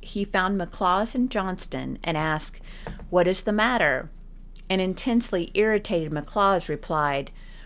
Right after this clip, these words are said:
"Ride with me, and I will show you that we can't go on this route,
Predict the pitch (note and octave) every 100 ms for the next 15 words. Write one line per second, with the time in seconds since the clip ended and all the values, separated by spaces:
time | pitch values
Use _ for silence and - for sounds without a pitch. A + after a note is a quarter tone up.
0 | - F3+ G3+ G3+ E3+ D#3+ D#3 C3+ C3 -
1 | - D#3 D#3 E3+ F3 - B3 B3+ A3 D3+
2 | D3 - F3 - F3 - G#3 F#3 C#3+ C#3+
3 | D#3+ - G3 F#3+ D3 - -